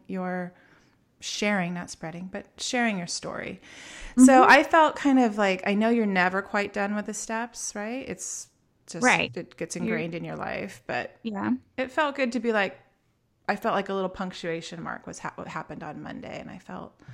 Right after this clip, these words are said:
Speaker 1: kind of some relief, more relief.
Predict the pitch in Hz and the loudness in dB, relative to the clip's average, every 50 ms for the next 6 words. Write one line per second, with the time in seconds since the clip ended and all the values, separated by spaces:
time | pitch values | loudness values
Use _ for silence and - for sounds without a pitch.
0 | - - - - - - - - - - _ _ _ _ _ _ _ _ _ - | -20 -20 -20 -20 -20 -20 -20 -20 -20 -20 _ _ _ _ _ _ _ _ _ -4
1 | - 277 285 320 330 320 - 285 254 240 226 208 202 214 294 320 185 156 - - | 0 4 4 4 4 4 2 2 2 2 2 0 0 0 -2 -2 -4 -6 -6 -10
2 | - - - - - - - - - - _ _ _ - 202 202 214 214 196 185 | -12 -12 -12 -12 -14 -14 -16 -18 -20 -20 _ _ _ -8 -6 -4 -4 -4 -4 -4
3 | 170 156 - - - - - - | -6 -8 -8 -8 -8 -8 -10 -4